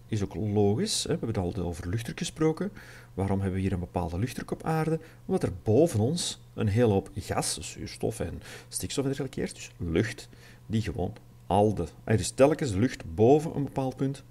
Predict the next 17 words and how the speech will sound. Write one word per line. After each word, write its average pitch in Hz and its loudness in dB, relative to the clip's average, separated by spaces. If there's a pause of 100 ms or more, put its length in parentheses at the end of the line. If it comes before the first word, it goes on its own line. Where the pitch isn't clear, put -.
(100)
drukt 135 2
op 104 2
de 101 0
lucht 104 -2
eronder. 90 -4 (380)
En 143 2
zodoende 95 0
hebben 98 0
we 78 -6
dus - -8 (100)
beneden 92 2
een - -2
grotere 107 2
druk 87 -4 (320)
dan 107 0 (380)
boven. - -6 (1120)
Goed, - 0